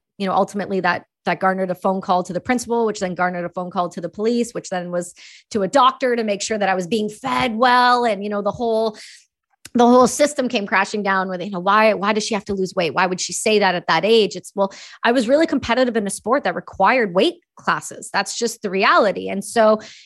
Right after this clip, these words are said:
you know, skipping in the sauna when you're young with a sauna suit on, it's just all things that I never thought I would ever do, but I did because I wanted to be successful at something.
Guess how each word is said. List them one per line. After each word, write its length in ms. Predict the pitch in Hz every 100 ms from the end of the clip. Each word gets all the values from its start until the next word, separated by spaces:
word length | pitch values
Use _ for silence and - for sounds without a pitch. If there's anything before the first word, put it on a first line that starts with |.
| _
you 80 | 202
know, 60 |
skipping 400 | 202 - 226 233
in 100 | 226
the 60 | 226
sauna 600 | 214 247 226 226 214 196
when 140 | 196 196
you're 120 | 202
young 240 | 202 196
with 120 | 196
a 40 | 214
sauna 360 | - 226 233
suit 180 | - 220
on, 200 | 196 180
it's 160 | 180 -
just 160 | 233 -
all 220 | 220 233
things 360 | 226 233 226 202
that 140 | 190
I 120 | 196
never 300 | 196 196 196
thought 240 | 202 190 185
I 80 | 180
would 140 | 175
ever 180 | 170 175
do, 320 | - 247 262
but 140 | 190
I 80 | 185
did 280 | 170 226 226
because 280 | 196 202 185
I 80 | 175
wanted 320 | 175 185 180
to 100 | -
be 140 | 185
successful 500 | 170 170 - 156 160
at 140 | 147 -
something. 400 | 156 151 147